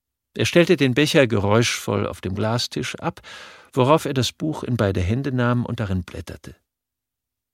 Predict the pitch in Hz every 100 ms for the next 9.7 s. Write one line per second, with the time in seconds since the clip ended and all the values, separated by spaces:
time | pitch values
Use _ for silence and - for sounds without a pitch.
0 | _ _ 69 80 95 90 - - 101 120
1 | 117 139 120 123 120 123 135 _ _ _
2 | _ _ _ _ - - - - - _
3 | _ - 175 170 180 147 113 95 - -
4 | _ _ - 127 104 - 123 - 135 131
5 | 123 131 131 85 - _ _ _ _ _
6 | _ - - 160 147 156 175 180 160 156
7 | 143 139 170 - - 127 - 123 - 117
8 | 107 117 - _ 147 143 - 131 131 135
9 | - 120 101 - 107 98 87